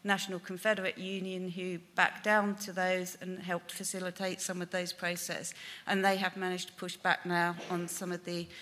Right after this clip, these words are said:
austerity agenda. And I also find it worrying in the context of the E U elections next year, looking at what the epsu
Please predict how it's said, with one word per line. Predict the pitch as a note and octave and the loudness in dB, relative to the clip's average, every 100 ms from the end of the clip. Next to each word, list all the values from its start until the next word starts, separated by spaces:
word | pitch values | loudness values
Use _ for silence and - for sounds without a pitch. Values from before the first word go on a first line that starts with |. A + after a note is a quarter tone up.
| - - - | -16 -14 0
austerity | G3+ G3 G3 F3+ F3 F3+ F3 | 0 2 2 4 2 0 -2
agenda. | E3+ F3+ F3 E3+ E3+ - - - - - | 0 2 2 0 -2 -4 -14 -16 -18 -6
And | - G#3+ | 2 6
I | |
also | A#3 A#3+ A#3 G#3 | 8 6 4 0
find | G#3 G#3+ G#3 | 4 4 6
it | G3 G3+ G#3+ | 4 2 8
worrying | B3 A#3 G#3 G#3 G#3 G#3+ | 10 10 8 6 2 0
in | G3+ | -2
the | |
context | F#3+ G#3 G#3+ G#3 - - G#3+ - - | -2 -2 -2 -2 -6 4 4 4 0
of | G3+ F#3+ G3 | -4 -4 -2
the | G3 F#3 F#3 - - - _ - - | 0 0 -4 -10 -18 -20 _ -20 0
E | G#3+ | 4
U | G3 A3 B3 | 4 6 6
elections | A3 G#3 - - G3 F#3+ F3+ - | 8 6 4 -2 -2 -4 -4 -6
next | G#3 F#3+ - - - | 2 2 4 0 4
year, | A#3 A#3+ A3 - - - | 8 10 8 4 -8 -4
looking | G#3+ G#3 G3+ | -2 0 -2
at | E3+ | 2
what | G3 F#3+ - - | 4 4 2 -6
the | F3+ F#3 | -4 0
epsu | - A#3 - - A3 G#3 | 2 2 0 -2 0 -2